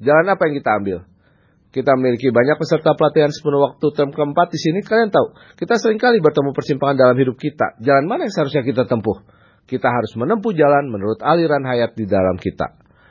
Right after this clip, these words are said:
Aliran hayat di tengah-tengah sifat ilahi. Segala sesuatu yang kita lakukan haruslah sesuai dengan sifat ilahi di dalam aliran sungai air hayat. Dan saya sungguh menyukai hal ini. Hanya ada satu jalan di Yerusalem baru.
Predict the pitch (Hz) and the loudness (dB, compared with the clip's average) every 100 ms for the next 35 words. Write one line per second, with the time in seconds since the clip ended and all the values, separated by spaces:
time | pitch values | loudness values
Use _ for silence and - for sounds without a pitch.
0 | _ - 120 117 110 101 139 208 202 196 | _ -2 0 0 -4 -4 0 4 4 4
1 | - _ - - - 170 185 170 147 139 | -4 _ -12 -6 -4 0 0 0 -6 -4
2 | 135 - 117 104 98 85 85 _ _ _ | -6 -4 -2 -2 -2 -2 -8 _ _ _
3 | - 101 127 226 220 233 220 185 180 185 | -8 -4 -2 -2 0 0 0 -4 -4 -2
4 | 156 156 143 151 143 151 - - 107 117 | 0 -2 -2 0 0 -2 -20 -8 -6 -2
5 | 113 135 127 196 196 170 165 165 151 151 | -2 -2 -2 2 4 2 0 -2 -2 -2
6 | 143 131 123 120 - _ _ _ - 101 | 0 0 2 0 -8 _ _ _ -12 -4
7 | 120 139 143 143 139 - 98 113 127 120 | 2 4 2 -2 -12 -12 -6 -2 2 2
8 | 113 117 - 139 131 120 113 113 _ - | 0 -6 -6 -4 0 0 0 -4 _ -4
9 | 113 113 104 104 101 98 104 110 - _ | 0 2 0 -2 -4 0 2 0 -2 _
10 | _ _ _ _ _ _ _ 98 - 214 | _ _ _ _ _ _ _ -6 2 2
11 | 208 214 165 139 131 123 120 117 117 110 | 4 2 2 0 0 2 2 0 -2 -2
12 | 151 _ _ _ _ 127 135 131 120 123 | -6 _ _ _ _ -2 -2 -2 -2 -4
13 | - 226 233 214 139 120 110 117 123 _ | 0 0 0 -2 0 0 0 -4 -12 _
14 | 131 123 113 131 107 98 90 80 | 2 2 2 0 0 0 -4 -6